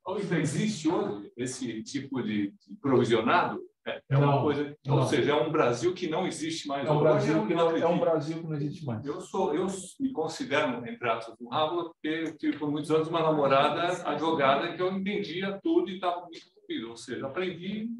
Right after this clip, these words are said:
Speaker 1: lei entre
Speaker 2: Como é o seu
Speaker 1: aspas.
Speaker 2: nome, querido?
Speaker 1: Flávio.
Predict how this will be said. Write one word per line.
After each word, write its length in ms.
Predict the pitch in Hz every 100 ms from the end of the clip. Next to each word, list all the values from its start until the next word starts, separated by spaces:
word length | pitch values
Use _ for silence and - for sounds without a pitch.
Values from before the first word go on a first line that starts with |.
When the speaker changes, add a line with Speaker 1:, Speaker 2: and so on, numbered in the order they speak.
| - 127
Speaker 1:
lei 360 | 143 165 160
entre 320 | - 160 165
Speaker 2:
Como 120 | 170 165
é 100 | 190
o 40 |
seu 140 | 190 160
Speaker 1:
aspas. 40 |
Speaker 2:
nome, 240 | 175 185 151
querido? 300 | 139 131 110 -
Speaker 1:
Flávio. 540 | - 135 120 - -